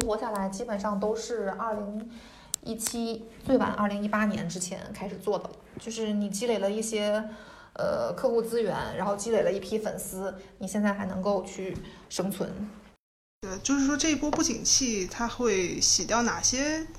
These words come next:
Speaker 2: 创作者？就是你需要具备，接下来还要再做的话，需要具备哪些特质才能有竞争力呢？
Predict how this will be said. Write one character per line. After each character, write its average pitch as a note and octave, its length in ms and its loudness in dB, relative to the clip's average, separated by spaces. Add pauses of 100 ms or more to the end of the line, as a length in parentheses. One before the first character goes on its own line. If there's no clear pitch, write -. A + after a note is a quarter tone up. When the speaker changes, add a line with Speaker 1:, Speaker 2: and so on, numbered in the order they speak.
Speaker 2:
创 A#3 120 0
作 G#3+ 120 2
者？ - 220 -6 (140)
就 B3 120 -2
是 A3+ 320 -2 (380)
你 A3+ 160 -2
需 - 240 -2
要 C#4 100 6
具 C#4 140 0
备， C4+ 160 2
接 D4+ 140 2
下 E4 100 6
来 B3+ 100 6
还 G#3+ 120 2
要 A3+ 100 4
再 C4+ 140 4
做 C4+ 100 2
的 A#3 80 4
话， A3 140 0
需 A#3+ 120 -2
要 B3+ 80 2
具 B3+ 140 -2
备 B3 100 0
哪 A3+ 140 0
些 B3 160 0
特 D4 180 -2
质 B3+ 160 0
才 G#3 140 -2
能 G3 160 -6
有 F#3+ 260 -6
竞 F3+ 200 -4
争 F3 180 -4
力 F3 140 -2
呢？ G#3+ 60 -6